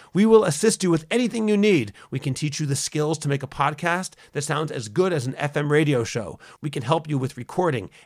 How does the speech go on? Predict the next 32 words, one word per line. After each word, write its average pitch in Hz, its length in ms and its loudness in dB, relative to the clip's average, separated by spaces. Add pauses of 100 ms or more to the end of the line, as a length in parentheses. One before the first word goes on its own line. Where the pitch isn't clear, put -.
(100)
editing, 139 400 -2
music, 156 440 -2
graphic 185 360 -2
art, 160 200 2
promotion, 147 460 -2
and 135 260 0
more. 123 360 0 (200)
We 127 100 -10
can 127 120 -8
give 117 160 -4
you 107 100 -4
tips - 300 -4
on 113 140 -2
podcast 120 380 -2
styles, 175 460 0 (220)
interviewing 156 520 -2
hosts, - 440 0
guests, 175 260 -2
and 139 140 -8
everything 165 320 -6
else 160 180 -4
you 143 100 -2
need 147 260 0 (240)
to 147 80 -2
make 143 180 2
your 143 260 0
podcast 139 580 0
the 120 80 -6
best 143 280 -6
it 135 80 -10
can 127 160 -4
be. 110 300 -6